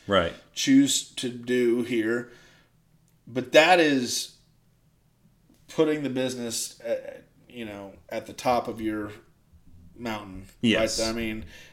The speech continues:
Speaker 2: like, I'm, I'm injured. I'm, I can already tell this is a, I'm injured for a while
Speaker 1: Right.
Speaker 2: injury.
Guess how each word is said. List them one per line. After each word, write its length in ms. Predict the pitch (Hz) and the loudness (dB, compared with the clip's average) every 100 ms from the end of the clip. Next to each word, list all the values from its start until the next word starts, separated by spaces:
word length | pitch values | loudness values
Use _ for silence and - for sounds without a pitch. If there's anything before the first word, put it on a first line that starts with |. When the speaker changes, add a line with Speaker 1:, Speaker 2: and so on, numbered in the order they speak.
| - | -8
Speaker 2:
like, 500 | 127 113 104 98 - - - - - _ _ _ - - _ _ | 2 4 4 -2 -12 -18 -20 -20 -20 _ _ _ -20 -20 _ _
I'm, 300 | 120 131 131 - | -2 -2 -4 -2
I'm 180 | 139 151 | -2 0
injured. 640 | 143 131 143 139 131 - - - | -2 0 2 2 0 -10 -20 -6
I'm, 120 | 127 | -4
I 140 | 120 113 | -2 -2
can 140 | 131 | 0
already 180 | 127 135 | 2 2
tell 300 | 127 131 127 | 4 6 6
this 180 | 120 120 | 4 -2
is 180 | 117 117 | -4 0
a, 420 | 110 113 110 110 - - _ - | 0 2 -2 -6 -20 -20 _ -4
I'm 160 | 120 123 | -2 -2
injured 360 | 127 120 117 | -2 -2 -4
for 520 | - 123 117 117 113 - _ _ 110 | -2 0 2 2 0 -8 _ _ 2
a 100 | 113 | 6
while 580 | 117 120 110 101 101 - | 6 6 6 2 0 2
Speaker 1:
Right. 280 | 92 80 73 | 2 2 0
Speaker 2:
injury. 600 | 117 117 117 113 110 | -4 -2 2 2 2